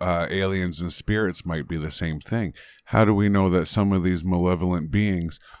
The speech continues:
aren't actually beings from another dimension that are messing with things? And the entire story of the Bible is just how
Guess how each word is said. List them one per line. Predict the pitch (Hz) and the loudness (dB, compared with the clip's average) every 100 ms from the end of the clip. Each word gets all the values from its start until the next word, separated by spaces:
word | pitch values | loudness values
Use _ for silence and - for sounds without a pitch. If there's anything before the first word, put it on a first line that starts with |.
| _ | _
aren't | - 95 95 | 2 4 4
actually | 90 95 90 - 90 92 85 - - _ _ _ _ _ _ _ - | 2 0 -2 0 2 2 2 -2 -16 _ _ _ _ _ _ _ -8
beings | 82 110 107 92 87 | 2 4 6 4 0
from | 87 92 90 | 0 0 2
another | 85 87 98 | 2 2 0
dimension | 107 95 78 - 90 101 _ _ _ _ - | 0 -2 -2 -4 -6 -6 _ _ _ _ -12
that | 90 92 87 | 2 4 6
are | 85 | 4
messing | 82 78 - 78 73 58 | 0 -2 -2 -4 -6 -6
with | 80 - | -6 -4
things? | 82 69 - - - | -6 -6 -8 -10 -2
And | 92 | 2
the | 90 | 4
entire | 85 82 90 85 | 4 2 2 2
story | 80 - 95 90 82 | 0 2 4 4 2
of | 76 | 0
the | 82 | -2
Bible | 78 101 90 76 80 80 | 2 2 2 0 -2 -2
is | 80 - | -4 -2
just | 85 78 - | -2 -2 -4
how | - 82 80 | -2 0 0